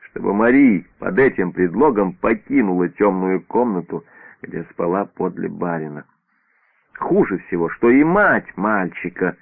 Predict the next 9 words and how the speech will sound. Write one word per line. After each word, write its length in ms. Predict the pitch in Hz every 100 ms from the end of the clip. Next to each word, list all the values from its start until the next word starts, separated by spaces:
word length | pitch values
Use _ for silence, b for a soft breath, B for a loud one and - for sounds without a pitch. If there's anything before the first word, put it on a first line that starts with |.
| b b b -
обосновалась 800 | 104 117 - 135 127 107 104 104
в 140 | 107
доме, 400 | 131 104 92 85 B
мотивируя 680 | 110 104 104 92 95 117 143
это 240 | 107 90 120
необходимостью 800 | 117 - 82 78 90 98 -
ухаживать 500 | 170 262 262 240 196
за 140 | 120 110
ним. 200 | 95